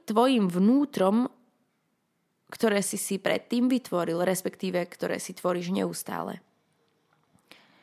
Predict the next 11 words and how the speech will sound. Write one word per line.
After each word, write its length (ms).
A 720
teda, 240
premýšľam 420
nad 140
tým, 160
ako 240
vám 320
pomôcť, 480
pokiaľ 640
ste 160
smutní. 480